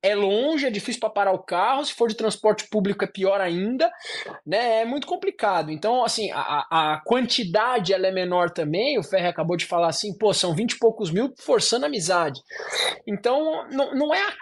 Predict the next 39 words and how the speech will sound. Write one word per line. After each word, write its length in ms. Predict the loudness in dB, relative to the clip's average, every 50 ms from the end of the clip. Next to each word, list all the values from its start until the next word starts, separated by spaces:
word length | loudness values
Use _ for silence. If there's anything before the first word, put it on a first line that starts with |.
| -6
casa 520 | -2 0 2 2 2 0 0 0 0 0 0
do 240 | 0 0 0 0 0 0
Palmeiras, 600 | 0 0 2 2 0 0 0 -2 -2 -4 -6 -4
né? 100 | -2 0
O 80 | 0 0
Palmeiras 340 | 0 -2 0 0 0 -2 -2
tem 140 | -2 -4
que 140 | -4 -2 -4
ir 40 | -2
pra 140 | 0 0 0
enfrentar 440 | 0 -2 -4 -4 -4 0 0 2 2
eles 180 | 0 0 -2
em 80 | -4 -2
qualquer 320 | -2 -2 -2 0 0 -2
lugar, 400 | -2 0 0 0 2 2 2 0
mesmo 260 | -2 -4 -4 -2 -2
na 120 | -2 -2 -2
casa 280 | 0 -2 0 0 0
deles, 380 | -2 0 0 0 0 0 -2 -4
tem 160 | -4 -4 -4
que 200 | -4 -2 -2 0
ir, 80 | 0 0
tem 120 | -2 -4
que 80 | -4 -4
vestir 240 | -4 0 2 2 2
a 40 |
camisa 360 | 2 0 -2 -2 0 0 0 2
verde 240 | 2 0 0 0
que 80 | 0 0
é 40 | 0
mais 200 | 0 0 -2 0
pesada 600 | 0 -2 0 0 0 0 0 2 0 0 0 -2
e 60 | -2
tem 140 | -4 -6 -4
que 100 | -4 -2
ir 60 | 0
pra 120 | 2 2
cima. 440 | 2 2 0 -2 -2 -2 -2 -2 -6 -10 -14 -14 -12 -10 -10 -10 -6 -2
Agora, 1120 | -2 -2 0 0 0 2 2 2 2 2 2 2 2 2 2 2 0 0 -2 -4 -4 -8